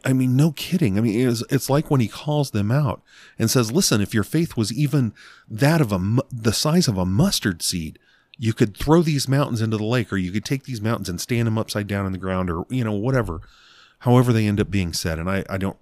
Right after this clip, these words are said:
ever remember them exactly, but, and, and of course I will as I read through, but again, our le-,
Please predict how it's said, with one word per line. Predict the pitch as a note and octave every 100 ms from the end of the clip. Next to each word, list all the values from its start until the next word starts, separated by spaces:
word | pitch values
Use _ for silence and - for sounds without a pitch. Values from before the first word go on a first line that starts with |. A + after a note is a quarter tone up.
| F#2+
ever | F2+ E2+
remember | E2 E2+ E2
them | D#2+ D#2+
exactly, | D#2 E2+ D#2+ F2+
but, | - F#2+ - _ _ -
and, | G#2 -
and | A2
of | F#2+ -
course | G2+ -
I | E2+
will | F2 E2+
as | D#2+ -
I |
read | D#2 E2
through, | - D#2+ D2
but | - F2 - - _ _ _ - _
again, | C3+ B2 F3 C3 D2+ - _ _ _ _ _ _ _ _ _ _
our | B2 B2+
le-, | A2+ B2+ E3+